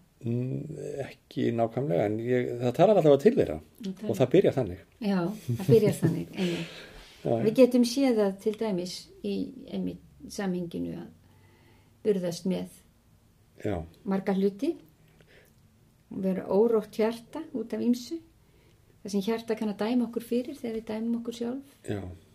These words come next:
Speaker 1: það er
Speaker 2: Að
Speaker 1: einmitt
Speaker 2: Guð er meiri.
Speaker 1: Já, meiri en þetta og hann, hérna, hann huggar og, og fyrirgefur og, og, og, og er í raun og veru krefst þess ekki að við séum alveg perfekt.
Speaker 2: Mhm.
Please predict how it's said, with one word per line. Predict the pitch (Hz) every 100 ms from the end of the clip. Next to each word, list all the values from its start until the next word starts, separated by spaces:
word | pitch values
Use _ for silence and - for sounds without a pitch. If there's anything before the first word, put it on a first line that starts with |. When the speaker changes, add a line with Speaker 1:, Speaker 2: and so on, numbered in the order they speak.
| _ - - - - _ -
Speaker 1:
það | 110
er | 107
Speaker 2:
Að | 110
Speaker 1:
einmitt | 104
Speaker 2:
Guð | 233 240 233
er | 233
meiri. | 247 185 - 185 - -
Speaker 1:
Já, | 113 101 - - - - -
meiri | 120 107
en | 98
þetta | 117 - 110
og | 95 107
hann, | 127 113 - - -
hérna, | 104 104 92 - - -
hann | 120 107
huggar | 131 -
og, | 90 110
og | 98 -
fyrirgefur | - 139 165 127 110 104 110
og, | 104 104
og, | 101 110
og, | 101 104 - - - - - - - - - - -
og | 110 107
er | 107
í |
raun | 107
og | 101
veru | -
krefst | 139 151
þess | 165 131
ekki | -
að | 95
við | 92
séum | 90 85
alveg | 82
perfekt. | - - - 120 - 190
Speaker 2:
Mhm. | 180 156